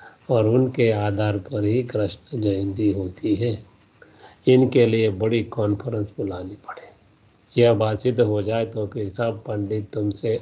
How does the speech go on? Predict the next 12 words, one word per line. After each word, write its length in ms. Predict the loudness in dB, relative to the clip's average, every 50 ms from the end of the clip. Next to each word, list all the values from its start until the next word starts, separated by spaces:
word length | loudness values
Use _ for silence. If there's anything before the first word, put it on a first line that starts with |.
| -4
आकर 440 | -4 -4 -4 -4 -6 -4 -4 -4 -2
यह 260 | -2 -2 -2 -2 -4 -4
लक्ष्य 460 | -4 -4 -4 -4 -6 -10 -8 -6 -4
लेंगे। 460 | -4 -4 -4 -4 -4 -4 -6 -6 -6 -8 -14 _ _ _ _ _ _ _ _ _ _ _ _ _ _ _ _ _ _ _ _ _ _ _ -20 _ _ _ _ _
शिव 300 | -8 0 4 6 8 8
जयंती 500 | 8 6 6 4 4 2 0 0 -2 -2
पर 220 | -2 -2 -4 -4 -4
कुछ 260 | -4 -4 -4 -6 -4 -4 -4
तो 140 | -4 -4
करना 440 | -4 -4 -6 -6 -4 -4 -4 -4 -6
है 160 | -6 -6 -4
ने। 320 | -2 0 2 2 0 -2